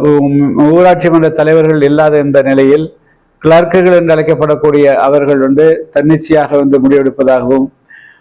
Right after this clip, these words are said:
ஓ, ம-, மக்களோடு வந்து அவர்கள் தொடர்பு இல்லாமல் இந்த நூறு நாள் வேலையை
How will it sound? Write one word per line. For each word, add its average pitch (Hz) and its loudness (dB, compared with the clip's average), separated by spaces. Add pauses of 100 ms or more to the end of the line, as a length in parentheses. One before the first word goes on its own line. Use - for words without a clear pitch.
(140)
ஓ, 143 0
ம-, 143 2
மக்களோடு 170 2
வந்து 160 0
அவர்கள் 147 -2
தொடர்பு 151 0
இல்லாமல் 143 -2 (600)
இந்த 143 0
நூறு 190 4
நாள் 185 2
வேலையை 175 2